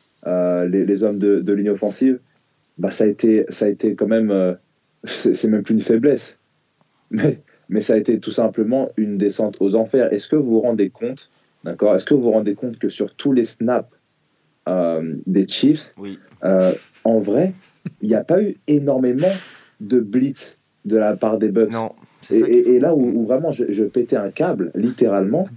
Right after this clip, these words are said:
Speaker 1: c'est de voir une pression à quatre hommes, ok, de la défense des Bucks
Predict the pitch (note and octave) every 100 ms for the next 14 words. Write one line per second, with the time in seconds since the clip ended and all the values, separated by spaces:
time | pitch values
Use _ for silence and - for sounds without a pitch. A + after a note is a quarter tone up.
0 | _ _ - - C3+ A#2 B2 A2+ C#3 B2+
1 | - _ _ - A#2+ A2 C3+ B2 D3 C#3+
2 | - _ - G#2 G2+ C3 - - F3 B2
3 | F#2 _ _ _ _ _ G2 F#2 C3+ A#2
4 | G#2 G2+ G#2+ A2+ G#2 G2+ A2+ G3+ -